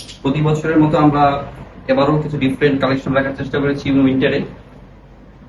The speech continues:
এছাড়াও কিন্তু আমাদের কাছে অন্যান্য আরো কালেকশন আছে, দেখতে পাচ্ছেন এই যে লেডিস জিন্স প্যান্ট দেখতে পাচ্ছেন, খুবই প্রিমিয়াম কোয়ালিটির। এগুলোর কিন্তু একশো পার্সেন্ট কালার ওয়াশ গ্যারান্টি থাকবে এবং সব ধরনের সাইজ কিন্তু অ্যাভেলেবল আছে আমাদের কাছে।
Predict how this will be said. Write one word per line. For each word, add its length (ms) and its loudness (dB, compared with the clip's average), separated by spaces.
এছাড়াও 280 2
কিন্তু 180 6
আমাদের 180 4
কাছে 220 0
অন্যান্য 320 6
আরো 160 2
কালেকশন 420 0
আছে, 160 2
দেখতে 220 -2
পাচ্ছেন 240 0
এই 80 2
যে 80 0
লেডিস 260 2
জিন্স 280 4
প্যান্ট 200 4
দেখতে 220 -2
পাচ্ছেন, 400 0
খুবই 300 -2
প্রিমিয়াম 360 6
কোয়ালিটির। 460 2
এগুলোর 220 6
কিন্তু 260 0
একশো 260 -4
পার্সেন্ট 260 0
কালার 240 4
ওয়াশ 260 0
গ্যারান্টি 360 4
থাকবে 300 -2
এবং 120 2
সব 280 0
ধরনের 260 4
সাইজ 380 0
কিন্তু 180 0
অ্যাভেলেবল 340 4
আছে 180 2
আমাদের 220 0
কাছে। 300 -2